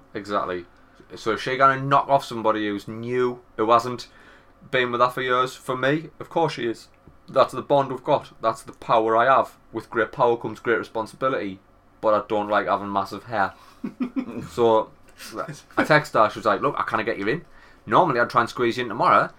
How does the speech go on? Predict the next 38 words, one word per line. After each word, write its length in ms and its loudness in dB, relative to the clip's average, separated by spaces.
but 280 2
I 60 0
can't 280 0
bump 200 -2
anybody 340 -2
off, 320 0
and 400 0
I'm 140 -6
going 220 2
out, 260 4
so 160 -4
I 40 2
need 100 -4
to 60 -6
finish 240 -6
on 100 -2
time. 260 -2
I 60 -12
can't 220 -2
get 120 -6
you 100 -6
in." 100 -8
I 60 -12
was 60 -4
like, 180 2
"Well, 120 2
I 60 6
hope 200 -2
you 60 -6
understand. 360 -4
I'm 60 -4
gonna 120 0
have 140 -4
to 80 -8
cheat 300 -4
on 140 -6
you 100 -4
here. 240 -2